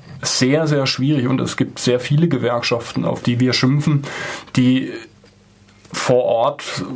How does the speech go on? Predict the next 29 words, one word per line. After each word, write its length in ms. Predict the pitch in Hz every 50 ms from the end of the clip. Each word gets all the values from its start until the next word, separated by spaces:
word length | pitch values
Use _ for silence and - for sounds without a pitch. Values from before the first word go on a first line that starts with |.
| 135
wirklich 560 | 147 147 147 135 131 131 131 143 139 - -
alles 240 | 113 127 156 165 165
versuchen, 560 | - 139 123 113 120 120 151 170 - 190 175
also 260 | - 127 120 120 123 -
eben 280 | 123 123 123 127 123
auch 240 | 117 - 123 131 131
mit 200 | 135 127 127 - - - - - - - - - - - - 139
versuchen, 560 | 127 - 117 117 123 123 123 135 127 123 123
äh, 40 | 127
äh, 680 | 123 120 117 117 117 123 - - 123 117 120 120 120 120 -
Migranten, 960 | - - - - - - 131 127 127 127 - - - 120 120 127 131 131 131 131
also 200 | 123 123 117 123
in 120 | - 120 117
der 120 | 117 117
Herkunftssprache 800 | 123 120 120 - - 131 131 - - - 123 123 120 127 127 120
mit 300 | 120 127 127 127 123 -
in 120 | - 123 117
den 120 | 117 117
Apparat 560 | 120 117 117 123 - - 120 123 147 - 139
rein, 800 | 135 131 139 135 135 139 139 139 139 - - - 147 143 143 139 139
äh, 40 | -
zu 140 | - 135
bekommen, 520 | 131 - - - 135 135 139 143 139 131 127
dass 180 | 120 117 -
sie 200 | - 131 131 139
dann 180 | 139 135 123 127
eben 240 | 139 131 120 123 123
in 100 | 123 123
ihrer 380 | 120 117 120 120 117 117 117